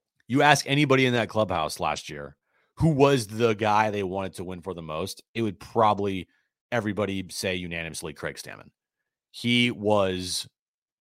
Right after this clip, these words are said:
the definition of clubhouse leader. He would plan the away trips, plan golf events, plan dinners. He was the guy that the younger players went to. He was the definition of clubhouse leader. And he's not a guy that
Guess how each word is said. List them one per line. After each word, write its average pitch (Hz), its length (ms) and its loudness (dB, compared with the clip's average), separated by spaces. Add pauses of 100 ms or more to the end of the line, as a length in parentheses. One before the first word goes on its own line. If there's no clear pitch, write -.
(320)
the 127 140 6
definition 110 640 2
of 101 140 -6
clubhouse 87 560 -2
leader. 78 360 -8 (300)
He 110 140 -4
would 95 320 0
plan 127 680 4 (400)
the 127 100 4
away 117 360 4
trips, 113 440 0
plan 120 520 0
golf 120 340 4
events, 107 400 -4
plan 113 420 -2
dinners. 110 640 -4 (300)
He 113 140 -4
was 110 220 0 (140)
the 113 160 -2
guy 110 340 6
that 107 220 -2 (120)
the 98 120 -6
younger 113 320 0
players 113 400 0
went 107 320 -4
to. 107 460 -2 (480)
He 151 340 -4
was 117 460 4
the 101 160 -2
definition 92 840 -4
of 87 240 -10
clubhouse 82 640 -6
leader. 87 240 -8
And 123 240 -8
he's 113 260 -4
not 123 220 2
a 117 60 0
guy 107 420 2
that 98 200 -4